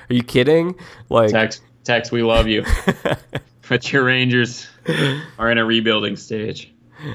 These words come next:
Speaker 1: All right, Jordan. Um, well, lastly, uh, do you wanna get a bu-, business plug in here? You wanna promote social media, anything of that nature?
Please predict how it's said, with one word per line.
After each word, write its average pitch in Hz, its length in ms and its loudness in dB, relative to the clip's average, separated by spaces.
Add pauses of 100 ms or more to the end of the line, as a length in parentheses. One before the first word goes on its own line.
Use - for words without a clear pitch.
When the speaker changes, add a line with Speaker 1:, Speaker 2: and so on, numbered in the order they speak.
(160)
Speaker 1:
All 123 100 0
right, 123 240 2
Jordan. 113 520 0
Um, 107 440 2 (420)
well, 123 560 2 (260)
lastly, 123 880 0 (100)
uh, 107 240 0
do 101 120 -6
you 117 60 0
wanna 123 220 4
get 117 120 4
a 107 40 0
bu-, 107 320 -2
business 123 360 -2
plug 120 320 0
in 110 180 -2
here? 113 260 -2
You 107 160 0
wanna 104 200 0
promote 107 400 -2
social 107 300 -4
media, 101 320 0
anything 101 340 -2
of 98 80 2
that 101 140 0
nature? 113 500 -2